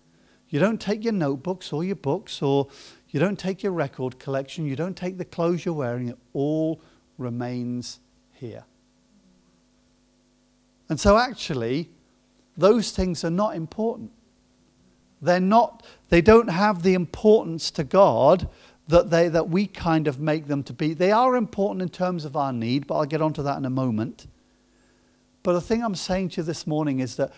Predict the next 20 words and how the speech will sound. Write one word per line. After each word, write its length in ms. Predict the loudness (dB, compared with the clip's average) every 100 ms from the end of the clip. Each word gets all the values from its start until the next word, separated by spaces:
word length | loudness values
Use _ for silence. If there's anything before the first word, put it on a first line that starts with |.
| -18 -14 -4
God 360 | 0 2 0
has 160 | -4 -12
provided 680 | -10 -8 -4 -4 -4 -6 -4
what 180 | -4
you 120 | -4 -6
have. 220 | -6 -4
We 180 | -2 -2
live 180 | 0 -2
in 80 |
a 60 | -4
blessed 420 | -2 -2 -4 -6
nation. 300 | -6 -6 -6
I 60 | -4
know 160 | -2
it's 140 | -2 -4
harder 380 | -4 -4 -2 -4
now 220 | -4 -4
than 140 | -4
it 100 | -8
was, 420 | -8 -8 -10 -14